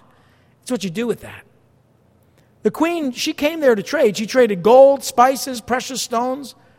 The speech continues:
with Solomon, and then she returned home. He was able to profit greatly from this trade relationship.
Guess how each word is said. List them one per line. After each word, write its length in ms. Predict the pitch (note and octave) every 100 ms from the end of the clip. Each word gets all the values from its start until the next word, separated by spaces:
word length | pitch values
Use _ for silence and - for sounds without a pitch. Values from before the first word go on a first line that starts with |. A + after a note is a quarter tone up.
| _ _ _ _
with 160 | A3+ A3
Solomon, 480 | C4+ D4 C#4 A3+
and 120 | A3+ C4
then 120 | D#4
she 120 | D#4
returned 460 | D4 C#4 B3+ C4+ A#3+
home. 500 | C#4 G#4+ C4 C3 E2+ _ _ _ _ _ _ -
He 180 | D#4
was 200 | F#4+ D#4+
able 240 | C4 C4 A#3+
to 100 | A3
profit 480 | - A#3+ B3+ A#3+ E3+
greatly 380 | A3+ F#4 C4+
from 180 | G#3+ G3+
this 160 | F3+ F3
trade 260 | - A#3
relationship. 800 | G3+ G3+ D4+ - C4 F3+ G3 G#3